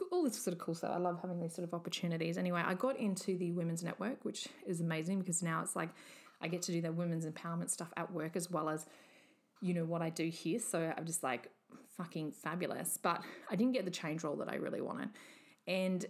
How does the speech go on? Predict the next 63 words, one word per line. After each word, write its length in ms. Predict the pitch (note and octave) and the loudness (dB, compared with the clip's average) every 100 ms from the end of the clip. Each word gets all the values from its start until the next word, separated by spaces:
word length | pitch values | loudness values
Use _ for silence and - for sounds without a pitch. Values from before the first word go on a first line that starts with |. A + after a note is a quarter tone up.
| A#3+ | 2
and 100 | D4+ | 2
I 60 | |
know 160 | G#4 F4 | 2 2
that's 160 | G3+ | 0
partly 300 | - D#3+ - | 0 -2 0
because 220 | D#3 E3 E3+ | -2 0 0
I'm 160 | D#3+ | 0
also 240 | E3 E3+ D#3 | 0 -2 -2
very 400 | D3+ B2 D3+ - - - - | 0 0 -2 -4 -20 -10 -2
new 480 | D3+ D3 E3 C4 - | 2 4 4 4 2
as 200 | E3 E3 | 0 0
well. 360 | D3 D#3 D#4 - - - - - | 2 2 0 -4 -18 -20 -20 -6
And 340 | G3+ F3+ F3+ - A3 | 0 2 2 0 2
in 120 | D4 | 2
the 60 | |
past, 460 | F4 - D#3 D3 - | 2 -2 0 0 0
the 60 | F3+ | 0
way 180 | D#3+ | 0
that 120 | D3+ D#3 | 0 0
I 80 | |
would 160 | D3+ D#3 | 0 0
have 80 | - | -2
chosen 380 | - D#3 - E3 | -2 0 0 -2
to 80 | |
respond 400 | C#3 - - D3 | -2 -2 0 0
is 120 | D3 D#3+ | 0 0
that 280 | D3+ - - - - - | -2 -2 -6 -14 -20 -2
I 60 | E3 | 0
would 180 | F3 F#3 | 4 4
have 140 | B3 | 2
got 420 | - F#3+ D#3 - - - - _ _ - - - | 2 2 2 0 -8 -14 -20 _ _ -20 -20 -4
really 220 | F3+ E3 | 0 2
shitty 320 | D3+ - C#3 C#3+ | 0 -2 -2 -2
about 260 | C3+ C3 | -2 -2
it. 60 | - - | -2 -6
I 800 | - _ _ _ - - - F3 | -10 _ _ _ -20 -20 -4 0
would 20 | |
have 80 | E3+ | 2
been 120 | D#3+ | 2
like, 180 | D#3+ D#3+ | 0 0
"That's 180 | B3 C4 | 0 2
not 140 | C4 | 2
fair. 400 | - A#3+ A#3+ A#3 | 2 2 4 4
Like, 200 | A3+ G#3 G#3 - - | 4 2 0 -10 -2
they're 160 | G#3+ A3 | 2 2
just 160 | A#3+ | 4
overlooking 400 | B3 A#3+ A3+ A#3 | 4 4 4 6
me 100 | A3 | 4
'cause 120 | G#3+ A3 | 2 4
I'm 140 | G#3+ | 6
new 320 | G#3+ G#3+ G#3+ | 8 8 6
or 240 | G#3 G3 F3+ | 6 6 2
'cause 160 | - | 2
I'm 140 | F#3+ G3+ | 2 4
remote." 400 | G3+ G3 F#3+ G3 | 4 6 6 4
And 120 | F3+ | 4
there 80 | F3+ | 4
would 120 | F#3+ | 4
have 40 | |
been 140 | G3+ G3 | 4 4
all 120 | F#3+ | 4
these, 240 | F#3 F3+ | 4 4
like, 160 | F3+ F3 | 2 0